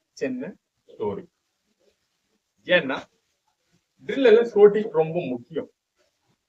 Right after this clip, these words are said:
நம்ம வந்து ட்ரில்ல பின்னாடி ஓடுறோம், எனக்கு ட்ரில் வரலையே வரலையே, but நம்ம ஸ்கோட்டிங் பண்றது இல்ல. பிராக்டிஸ் பண்ற போது சரி, வார்ம் அப் பண்ற போது எல்லாமே ஸ்கோட்டிங் ரொம்ப முக்கியம். ஏன்னா ஒரு நார்மலா கிறிஸ்டியன் ஃபேமிலி எல்லாம் பார்த்திருக்காங்க,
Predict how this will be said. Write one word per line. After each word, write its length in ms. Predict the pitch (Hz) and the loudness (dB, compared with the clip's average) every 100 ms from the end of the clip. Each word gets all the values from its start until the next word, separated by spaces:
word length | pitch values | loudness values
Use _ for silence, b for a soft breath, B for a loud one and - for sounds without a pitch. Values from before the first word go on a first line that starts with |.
| _ | _
நம்ம 260 | 143 151 165 | -6 -4 -2
வந்து 160 | 202 233 | -2 -4
ட்ரில்ல 340 | 170 208 240 | -2 2 4
பின்னாடி 460 | 175 175 196 208 196 | 4 4 4 6 8
ஓடுறோம், 380 | 147 127 113 135 | 6 4 0 -4
எனக்கு 300 | 147 143 143 | -4 -4 -4
ட்ரில் 240 | 160 208 160 | 0 2 6
வரலையே 360 | 156 165 175 | 6 6 4
வரலையே, 460 | 151 151 143 131 123 | 6 4 4 2 -2
but 140 | 127 | -2
நம்ம 180 | 135 139 | -2 -4
ஸ்கோட்டிங் 420 | 151 143 143 151 | -6 -6 -6 -6
பண்றது 240 | 120 117 110 | -8 -6 -8
இல்ல. 220 | 98 - - | -10 -14 -12
பிராக்டிஸ் 320 | 123 - - | -12 -12 -16
பண்ற 180 | - 139 | -12 -8
போது 180 | 143 139 | -6 -6
சரி, 180 | 147 139 | -4 -4
வார்ம் 220 | 127 135 | -4 -6
அப் 120 | 160 | -6
பண்ற 180 | 147 147 | -6 -6
போது 260 | 143 147 147 | -6 -6 -6
எல்லாமே 280 | 165 190 190 | -6 -6 -8
ஸ்கோட்டிங் 420 | 180 165 165 - | -12 -14 -12 -12
ரொம்ப 320 | - - - | -12 -14 -18
முக்கியம். 360 | - - - - _ _ _ _ _ 95 | -20 -20 -18 -18 _ _ _ _ _ -2
ஏன்னா 480 | 135 185 107 120 - _ _ _ _ _ _ _ _ _ _ | 2 2 0 -10 -16 _ _ _ _ _ _ _ _ _ _
ஒரு 200 | 160 196 | -2 0
நார்மலா 500 | 170 180 208 208 214 | 2 2 2 0 -4
கிறிஸ்டியன் 420 | - - 269 254 | -8 -10 -4 0
ஃபேமிலி 240 | 208 185 165 | 2 2 2
எல்லாம் 260 | 170 180 | 2 2
பார்த்திருக்காங்க, 560 | 156 156 139 139 180 | 0 0 -4 -4 -6